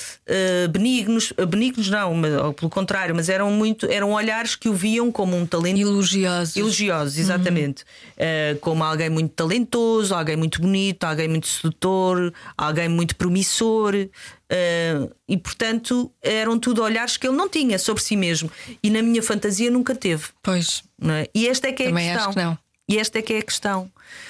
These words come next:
Speaker 1: Quando nós vimos de, hum, deficitários de olhares que nos constituam, que nos façam sentir seguros, amados,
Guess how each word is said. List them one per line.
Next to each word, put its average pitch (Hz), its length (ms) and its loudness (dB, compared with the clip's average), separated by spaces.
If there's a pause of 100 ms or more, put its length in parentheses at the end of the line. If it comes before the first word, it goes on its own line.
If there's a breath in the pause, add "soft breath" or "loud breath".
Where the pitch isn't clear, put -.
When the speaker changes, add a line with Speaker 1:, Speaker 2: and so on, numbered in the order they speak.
(300 loud breath)
Speaker 1:
Quando 262 140 2
nós 294 260 2
vimos 202 720 0
de, 175 240 -2
hum, 175 1500 -2 (480)
deficitários 190 1120 0 (340 soft breath)
de 170 400 2
olhares 214 840 0 (280 loud breath)
que - 80 -2
nos 220 140 0
constituam, 214 840 0
que 202 140 -2
nos 202 520 0 (140)
façam 202 600 -2 (340 loud breath)
sentir 220 380 0
seguros, 214 800 2
amados, 190 840 -2